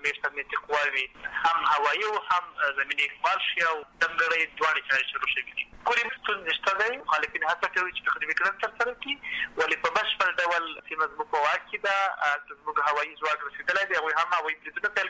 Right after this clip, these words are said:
کړي دي او ځمکني ځواکونه هم زموږ هلته ښه پیاوړي دي، ځانګړې روحیه لري، دوی د مخالفینو ځپلو په هڅه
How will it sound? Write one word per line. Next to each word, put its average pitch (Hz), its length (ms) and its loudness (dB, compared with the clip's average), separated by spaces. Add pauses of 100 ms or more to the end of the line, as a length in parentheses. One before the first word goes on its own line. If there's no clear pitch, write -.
کړي 208 240 4
دي 247 80 -8 (220)
او 139 100 4 (160)
ځمکني 160 360 2 (260)
ځواکونه 151 440 0
هم 180 100 2 (160)
زموږ 165 220 -4
هلته - 200 -4
ښه 160 140 2
پیاوړي 165 380 2
دي، 240 60 -4 (120)
ځانګړې 160 360 0
روحیه 151 280 2
لري، 185 240 -8
دوی 190 100 -2
د - 140 -6
مخالفینو 151 480 -2
ځپلو 151 320 -2
په 139 80 4
هڅه - 160 -8